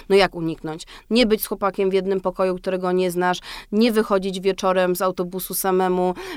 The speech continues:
nie upijać się na imprezie. Jakby wciąż miałam w głowie dorastając takie,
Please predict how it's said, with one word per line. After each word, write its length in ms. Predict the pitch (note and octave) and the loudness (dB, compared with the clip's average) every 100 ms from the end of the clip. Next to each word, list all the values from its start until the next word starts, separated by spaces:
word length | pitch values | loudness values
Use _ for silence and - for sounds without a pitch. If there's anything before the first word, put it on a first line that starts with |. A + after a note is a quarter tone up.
| - | 0
nie 240 | A3 C4+ | 4 6
upijać 440 | A#3 - G#3 F#3 - | 4 2 2 2 0
się 160 | G3 | 0
na 120 | F3+ | 2
imprezie. 440 | F#3 F3+ F#3 F3+ F#3 | 0 0 2 2 2
Jakby 260 | F#3+ G#3+ G3+ | 0 -2 -8
wciąż 420 | - B3+ C4 C4 - - | -2 2 2 0 -8 -8
miałam 500 | G#3+ A3+ A3+ A3 G#3 | -2 4 8 8 6
w 40 | |
głowie 320 | G3+ G#3+ A3 G#3 | 4 0 2 2
dorastając 680 | G#3 G3+ - G#3 G#3 G3+ - | 2 0 2 2 2 0 -2
takie, 680 | G3+ - G3+ G3 G3 G3 | -6 -2 0 4 4 2